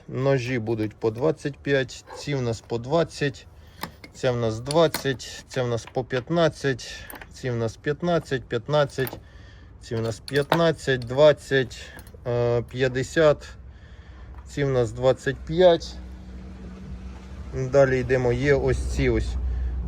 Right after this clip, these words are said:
сорок п'ять, ось ці будуть у нас п'ятдесят, п'ятдесят, ці в нас двадцять, е, ключ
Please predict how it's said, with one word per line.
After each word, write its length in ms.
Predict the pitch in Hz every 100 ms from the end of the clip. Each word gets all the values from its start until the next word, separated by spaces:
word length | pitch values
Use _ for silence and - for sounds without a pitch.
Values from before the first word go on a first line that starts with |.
| - -
сорок 320 | 180 170 156 -
п'ять, 500 | 147 156 139 - - - - - - -
ось 240 | 143 135
ці 320 | - - 131 104 - - - - - - - -
будуть 460 | 120 120 117 117
у 40 | 120
нас 240 | 117 110
п'ятдесят, 640 | - 139 151 160 - 185 165 - - -
п'ятдесят, 680 | - 123 151 160 156 170 151 - - - - - - - - - -
ці 180 | - 143
в 40 | 131
нас 240 | 120 117
двадцять, 720 | 143 175 165 - 143 127 - - - -
е, 440 | 127 127 127 123 120
ключ 520 | - 147 139 - -